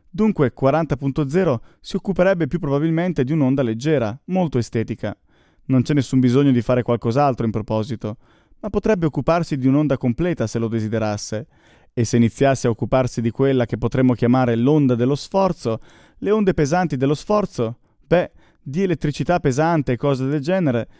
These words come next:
se volesse occuparsi di quelle, potrebbe semplicemente cominciare dal niente e occuparsene. E non riuscirebbe, non riuscirebbe a concepire,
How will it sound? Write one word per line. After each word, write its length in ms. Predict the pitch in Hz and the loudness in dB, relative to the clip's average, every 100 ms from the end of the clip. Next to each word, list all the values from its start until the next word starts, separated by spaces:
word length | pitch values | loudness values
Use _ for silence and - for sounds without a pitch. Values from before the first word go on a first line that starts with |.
| _ | _
se 180 | _ - | _ -4
volesse 300 | 208 247 - | 0 0 0
occuparsi 520 | 165 143 175 175 - | -2 -2 0 0 -2
di 80 | 143 | -4
quelle, 420 | 135 202 165 120 - - _ - | 0 0 2 0 -2 -12 _ -8
potrebbe 440 | 170 208 185 127 | -4 -2 0 2
semplicemente 840 | 117 - 202 165 - 160 190 165 | 0 0 0 0 -2 -2 -2 -4
cominciare 540 | 143 131 120 - 156 127 | -2 2 2 2 0 2
dal 160 | 135 | 2
niente 540 | 156 147 170 143 117 - | 2 0 0 -2 -4 -4
e 80 | - | -4
occuparsene. 840 | - 190 175 190 123 - 107 101 - _ _ _ - _ | -4 -4 -2 0 0 -2 -6 -6 -12 _ _ _ -20 _
E 100 | - | 2
non 160 | 127 139 | 4 6
riuscirebbe, 720 | 123 - 143 160 127 113 - | 4 0 0 2 2 -2 -6
non 200 | - 190 | -2 -2
riuscirebbe 460 | 202 175 196 208 147 | -2 -2 0 0 0
a 20 | |
concepire, 600 | - 120 123 120 117 110 | -2 -2 -2 -2 -2 -2